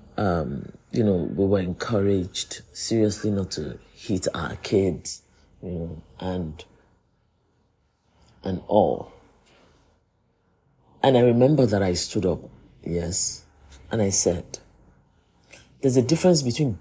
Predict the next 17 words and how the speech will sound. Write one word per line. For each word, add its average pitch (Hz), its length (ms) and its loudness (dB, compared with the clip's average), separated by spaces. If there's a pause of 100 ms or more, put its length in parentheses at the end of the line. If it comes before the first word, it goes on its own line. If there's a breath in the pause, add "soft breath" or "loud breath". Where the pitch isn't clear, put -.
beating 139 320 2
your 104 140 4
children 101 560 2
like, 90 340 -4 (1600)
like 120 260 4
they're 110 140 4
criminals 101 800 -2
and 110 140 -4
actually 110 320 -4
spanking 101 640 -4
them. 73 280 -8 (840)
There 98 180 -4
are 85 40 -8
two - 240 -2
differences 82 560 -6
between - 380 -12
it." - 200 -20